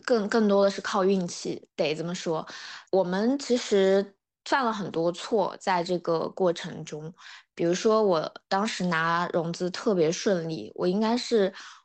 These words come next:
花了两到三个礼拜的时间，我就谈下了红杉和真格的投资，然后当时也是大几千万的一个融资金额。然后再加上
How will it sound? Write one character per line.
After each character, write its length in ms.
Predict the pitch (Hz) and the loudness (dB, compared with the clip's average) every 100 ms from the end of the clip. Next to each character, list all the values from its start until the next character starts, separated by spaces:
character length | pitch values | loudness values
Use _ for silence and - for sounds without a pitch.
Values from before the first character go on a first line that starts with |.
| _ | _
花 280 | - 214 214 | 0 2 2
了 320 | 196 170 - _ _ _ _ | 0 -2 -6 _ _ _ _
两 260 | - 185 160 | 0 0 2
到 140 | 175 | 0
三 180 | 196 214 | 0 2
个 80 | 220 | 4
礼 140 | 196 | 2
拜 180 | - 202 | 2 0
的 80 | 180 | 0
时 240 | 180 160 | -2 -6
间， 340 | 170 170 165 165 | -6 -6 -4 -6
我 100 | 170 165 | -6 -4
就 380 | 180 175 165 - _ | 0 2 0 -4 _
谈 320 | - 170 160 175 | -10 -6 -6 -6
下 340 | 214 196 180 | -2 0 2
了 300 | 170 160 165 - - - _ _ _ _ | 2 0 -2 -8 -20 -20 _ _ _ _
红 180 | 180 185 | -2 -2
杉 420 | 226 214 214 220 | 2 2 2 0
和 440 | 226 - 165 165 | -2 0 0 0
真 260 | 175 196 208 | 2 0 0
格 400 | - 160 160 165 | 0 -2 0 0
的 460 | 175 170 160 160 - | 0 0 0 -2 -6
投 220 | - 165 | -6 -6
资， 360 | - 175 170 - | -4 -4 -4 -6
然 160 | - 170 | -6 -2
后 180 | 180 175 | 0 0
当 160 | 175 | 0
时 140 | 185 175 | 0 -2
也 100 | 160 | -2
是 140 | 180 | -4
大 160 | 185 180 | -2 -2
几 140 | 165 | -4
千 260 | - 196 196 | -4 -2 0
万 180 | 202 | 0
的 120 | 185 165 | 0 -2
一 160 | 156 | -4
个 260 | 160 170 160 | -2 0 2
融 180 | 160 175 | 0 -4
资 140 | 175 | -6
金 240 | 185 196 | -2 0
额。 260 | 196 147 104 - - - - - | 2 0 -6 -14 -20 -20 -20 -12
然 120 | - | -2
后 60 | 190 | 0
再 160 | 220 208 | 2 2
加 160 | 214 | 0
上 420 | 220 226 196 185 | 2 2 2 0